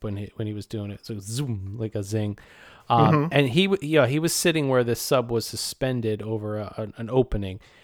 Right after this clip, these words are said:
Speaker 1: And he, the really neat thing here, again, now we're really starting to descend. And what's really neat is that they put this at the right spot where we're gonna go underwater, right? So this effect is gonna come into play a little bit. So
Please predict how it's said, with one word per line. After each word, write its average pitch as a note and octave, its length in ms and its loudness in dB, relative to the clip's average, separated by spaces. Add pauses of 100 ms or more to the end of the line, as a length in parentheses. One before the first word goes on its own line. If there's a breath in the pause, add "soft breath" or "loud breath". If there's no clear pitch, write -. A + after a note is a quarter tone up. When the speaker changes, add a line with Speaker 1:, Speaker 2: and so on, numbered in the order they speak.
(160 soft breath)
Speaker 1:
And C3+ 120 -2
he, B2+ 80 -6
the B2 200 0
really D#3+ 280 4
neat F3+ 160 2
thing F3 160 -4
here, D3 160 2
again, B2+ 320 2
now C3 240 0
we're C#3+ 160 4
really A#2 480 -2
starting G#2 420 -6
to G2+ 60 -10
descend. G2+ 640 -12 (500 soft breath)
And C3 100 2
what's A#2+ 220 -2
really E3 240 4
neat C#3 220 2
is A2 80 -2
that A2 160 -4
they G#2+ 140 -4
put - 360 -6
this - 160 -4
at G#2+ 120 -10
the G#2 100 -8
right A2 360 -8
spot F#2 520 -8 (320 soft breath)
where B2 160 4
we're B2+ 140 0
gonna D3+ 180 0
go A#2+ 180 2
underwater, A#2 840 -2 (500)
right? A#2+ 240 -2
So B2+ 100 -4
this A#2+ 160 -2
effect F3 400 -2
is A2+ 120 0
gonna A#2+ 120 0
come B2 240 -2
into A#2 160 0
play D3+ 360 2
a A#2 60 2
little G2 240 -8
bit. E2+ 240 -12
So C#3+ 360 2